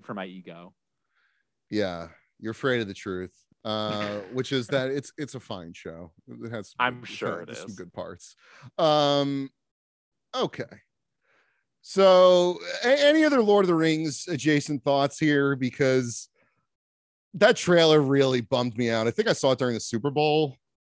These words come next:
Speaker 2: Um, just, I, I can't think of a single frame that ex-, that was exciting to me.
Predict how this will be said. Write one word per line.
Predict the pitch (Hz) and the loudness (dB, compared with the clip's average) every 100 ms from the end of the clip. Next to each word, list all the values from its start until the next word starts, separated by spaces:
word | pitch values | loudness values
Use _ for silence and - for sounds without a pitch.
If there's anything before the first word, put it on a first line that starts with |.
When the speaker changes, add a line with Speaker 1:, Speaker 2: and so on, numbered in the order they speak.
| _ 104 | _ -6
Speaker 2:
Um, | 110 110 107 107 104 104 98 90 _ _ _ _ _ _ _ _ _ _ | -2 -2 -2 -2 -4 -6 -10 -14 _ _ _ _ _ _ _ _ _ _
just, | 147 135 - _ _ _ _ _ _ _ _ _ _ _ _ _ _ _ _ _ _ _ | -4 -4 -6 _ _ _ _ _ _ _ _ _ _ _ _ _ _ _ _ _ _ _
I, | 156 - | -10 2
I | 220 | 2
can't | - 269 294 | 4 2 4
think | 285 | 2
of | |
a | 202 | 2
single | - 214 208 | 2 4 4
frame | - 175 175 170 147 | 2 2 4 4 2
that | 131 120 | 0 -2
ex-, | - 143 | -4 -2
that | 131 | 0
was | 123 101 - 131 | -2 -8 -12 -8
exciting | - 139 135 127 117 | -4 2 2 2 -2
to | 110 | -6
me. | 98 95 95 | -6 -6 -8